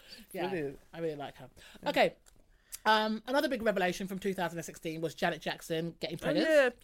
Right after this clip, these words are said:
Speaker 1: and she had a baby boy.
Speaker 2: She did. Is, is it Issa?
Speaker 1: I think so.
Speaker 2: Issa? It's something so.
Speaker 1: Yeah.
Speaker 2: But I was reading, it's funny. Now, I don't know if you believe in the whole psychic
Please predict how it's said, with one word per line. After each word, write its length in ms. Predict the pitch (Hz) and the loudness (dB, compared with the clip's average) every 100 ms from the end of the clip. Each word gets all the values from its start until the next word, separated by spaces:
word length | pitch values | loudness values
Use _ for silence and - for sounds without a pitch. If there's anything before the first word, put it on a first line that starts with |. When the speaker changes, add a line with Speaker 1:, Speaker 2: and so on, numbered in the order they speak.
| - - | -14 -8
Speaker 1:
and 100 | 208 | -6
she 120 | - | -4
had 80 | 208 | -4
a 60 | 190 | 0
baby 240 | 202 196 | 0 0
boy. 380 | 165 175 180 226 - | -2 -2 -2 -2 -8
Speaker 2:
She 140 | - 196 | -8 -8
did. 360 | 170 175 170 - | -4 -4 -4 -6
Is, 300 | 202 190 - | -8 -8 -10
is 120 | 226 | -12
it 80 | - | -10
Issa? 320 | 285 269 330 392 _ _ - | -12 -8 -10 -10 _ _ -16
Speaker 1:
I 280 | 226 233 233 | -12 -10 -8
think 180 | - - | -10 -10
so. 120 | 151 | -6
Speaker 2:
Issa? 240 | 233 254 254 _ _ _ _ _ _ _ - | -6 -6 -12 _ _ _ _ _ _ _ -20
It's 120 | - | -16
something 160 | - 185 | -14 -12
so. 220 | - 196 - _ - | -12 -14 -14 _ -18
Speaker 1:
Yeah. 500 | 202 208 196 180 160 170 | -10 -4 -2 -2 -4 -6
Speaker 2:
But 100 | 277 | -2
I 40 | 370 | 0
was 140 | 370 | 0
reading, 180 | 392 359 | -2 -2
it's 80 | - | -2
funny. 240 | 370 202 214 | -2 -2 -2
Now, 160 | 214 | -2
I 40 | 214 | 0
don't 120 | 262 | -2
know 60 | 262 | -4
if 100 | 254 | -6
you 80 | |
believe 300 | 202 - 220 | -8 -6 -6
in 80 | 196 | -4
the 60 | 196 | -4
whole 340 | 190 185 175 - | 0 0 0 -4
psychic 600 | - 180 170 151 - | -8 -8 -6 -8 -12